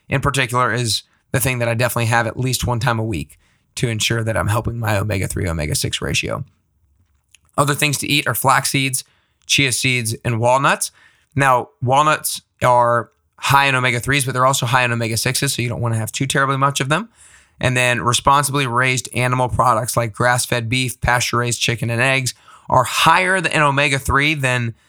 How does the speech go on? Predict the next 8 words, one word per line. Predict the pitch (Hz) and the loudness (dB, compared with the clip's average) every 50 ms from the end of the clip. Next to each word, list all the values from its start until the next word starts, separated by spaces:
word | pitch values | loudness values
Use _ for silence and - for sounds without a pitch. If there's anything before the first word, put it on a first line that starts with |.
| _ _ _ _ _ _ - | _ _ _ _ _ _ -6
the | 123 113 123 123 117 117 113 110 - _ _ _ _ _ _ _ _ _ _ - 120 | -4 -2 -2 -2 -2 -2 -4 -4 -6 _ _ _ _ _ _ _ _ _ _ -4 -2
grain-fed | 110 120 123 123 135 139 135 - 147 143 135 120 120 | 0 2 2 2 2 0 0 0 0 0 0 0 0
beef | 139 143 147 139 - - | 0 0 0 -2 -4 -4
and | - 127 117 113 113 113 - _ _ _ _ - | -4 -2 -2 -2 -4 -6 -8 _ _ _ _ -4
regularly | 120 120 123 127 139 131 135 139 135 139 139 139 139 135 139 139 135 120 | -2 0 0 0 0 2 2 2 2 4 4 2 2 2 2 2 0 0
caged | - - - 135 123 127 135 143 139 135 131 - - - _ _ _ _ _ _ _ _ _ _ - | -2 -4 -2 0 0 0 0 0 -2 -2 -4 -4 -6 -10 _ _ _ _ _ _ _ _ _ _ -2
raised | 131 135 135 135 143 143 - - - | 0 0 2 2 0 -2 -2 -4 -4
chickens. | - - 156 151 143 160 151 170 185 175 - | -2 0 0 0 0 0 -2 -2 -2 -6 -8